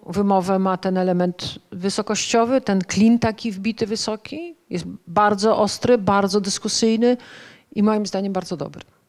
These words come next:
Co więcej, bardzo lubię to rozwiązanie, że ten budynek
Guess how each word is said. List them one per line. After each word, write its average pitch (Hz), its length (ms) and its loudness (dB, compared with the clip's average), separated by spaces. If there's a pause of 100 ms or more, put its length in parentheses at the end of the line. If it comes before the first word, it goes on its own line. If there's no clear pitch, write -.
(340)
Co 196 160 2
więcej, 247 560 4 (680)
bardzo 202 760 2 (680)
lubię 196 440 6
to 190 160 4
rozwiązanie, 190 840 0
że 180 520 0 (760)
ten 180 220 0
budynek 208 680 2